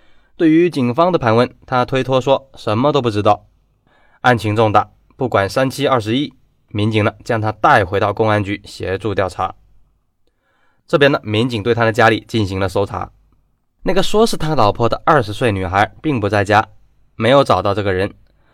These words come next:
不过呢，这一搜却有了重大的发现，民警们大吃一惊。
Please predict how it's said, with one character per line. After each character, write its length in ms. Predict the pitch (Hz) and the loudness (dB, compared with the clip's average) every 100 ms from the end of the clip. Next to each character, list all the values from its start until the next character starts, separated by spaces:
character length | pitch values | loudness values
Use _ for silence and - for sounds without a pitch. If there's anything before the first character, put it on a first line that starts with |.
| _ _ | _ _
不 80 | |
过 140 | 131 160 | 2 4
呢， 200 | 156 - _ _ _ _ | 4 0 _ _ _ _
这 200 | - 165 | 4 4
一 160 | 127 117 | 6 2
搜 300 | 120 - - | 4 2 0
却 200 | - 113 | -2 0
有 100 | 95 | 2
了 80 | 101 | 0
重 220 | 123 110 | 0 2
大 120 | 107 | 2
的 120 | 98 | 2
发 160 | 104 101 | 0 0
现， 240 | 110 - _ _ _ _ _ | -2 -4 _ _ _ _ _
民 180 | - 104 | -4 0
警 140 | 110 | 0
们 100 | 104 104 - | 0 -2 0
大 240 | 113 104 | 4 4
吃 260 | - 107 98 | 2 -6 -6
一 80 | |
惊。 260 | 95 98 98 | -6 -6 -8